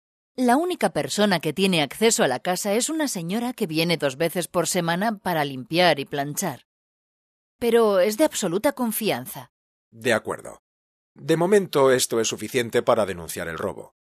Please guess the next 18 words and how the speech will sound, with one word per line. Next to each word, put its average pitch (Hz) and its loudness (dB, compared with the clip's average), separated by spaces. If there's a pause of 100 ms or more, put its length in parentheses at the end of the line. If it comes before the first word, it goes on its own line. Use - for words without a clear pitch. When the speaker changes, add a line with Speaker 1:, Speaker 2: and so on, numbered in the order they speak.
(120)
Speaker 2:
Mañana 160 2
un 131 2
agente 123 0
pasará 113 0
por 107 -4
su 117 -4
casa 123 0
para 117 0
ver 165 -2
la 143 0
escena 123 -2
del 104 -4
delito 76 -12 (320)
y 147 0
para 139 4
hacerles 190 0
algunas 143 -2
preguntas. - -8